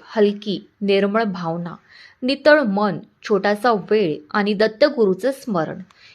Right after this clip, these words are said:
हीच गुरुसेवा आहे, हीच खरी दत्तभक्ती आहे. मंडळी,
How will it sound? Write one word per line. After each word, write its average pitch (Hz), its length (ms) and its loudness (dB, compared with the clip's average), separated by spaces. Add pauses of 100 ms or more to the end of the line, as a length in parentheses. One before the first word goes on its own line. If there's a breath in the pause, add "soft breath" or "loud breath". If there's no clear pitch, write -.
(200 soft breath)
हीच 349 260 0
गुरुसेवा 220 580 0
आहे, 180 280 -4
हीच - 600 -8
खरी 214 220 -4 (240)
दत्तभक्ती 208 640 -2
आहे. 139 260 -12 (260)
मंडळी, 240 420 4